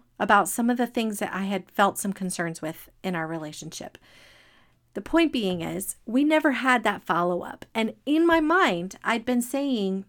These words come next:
"Man, I just don't wanna go into this weekend that's supposed to be our romantic weekend without this conversation being resolved. I don't want this weekend to be about that conversation."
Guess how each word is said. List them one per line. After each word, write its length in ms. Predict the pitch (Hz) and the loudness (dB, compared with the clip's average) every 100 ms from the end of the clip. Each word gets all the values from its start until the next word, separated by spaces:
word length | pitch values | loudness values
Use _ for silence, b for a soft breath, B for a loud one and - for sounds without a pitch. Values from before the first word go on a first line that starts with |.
| _ | _
"Man, 320 | 208 220 214 | -6 -2 0
I 120 | 196 | -2
just 360 | 190 220 208 214 | -2 -2 -2 0
don't 160 | 247 233 | 0 2
wanna 180 | 233 | 0
go 220 | 208 208 208 | 0 0 0
into 160 | 208 | -2
this 260 | 190 175 - | -2 -6 -4
weekend 380 | 240 240 226 202 | -2 0 -2 -2
that's 120 | - | -6
supposed 280 | - 190 - | -8 -10 -8
to 60 | |
be 100 | 185 | -6
our 80 | 175 | -4
romantic 500 | 165 170 165 - - | -6 -8 -10 -14 -6
weekend 520 | 247 269 269 262 247 B B B B B B - | -2 0 2 2 0 B B B B B B -6
without 1120 | 240 285 269 - _ _ _ - 254 269 - | 0 0 0 -12 _ _ _ 6 6 6 2
this 340 | - 233 - - | -2 -2 -2 -6
conversation 760 | - 240 208 202 - 190 196 190 | -4 -2 -2 -2 -4 -4 -4 -2
being 200 | 185 170 | -2 -2
resolved. 480 | 165 160 156 - - | -4 -6 -8 -12 -10
I 60 | 240 | -4
don't 240 | 277 285 | -2 0
want 160 | 294 285 | -2 -2
this 180 | 269 | -2
weekend 260 | 262 247 254 | -2 0 0
to 60 | 233 | 0
be 160 | 208 | -2
about 240 | 196 170 165 | -2 -4 -6
that 160 | 170 | -8
conversation." 840 | - 175 160 - 143 - - 190 | -8 -8 -8 -12 -12 -12 -14 -16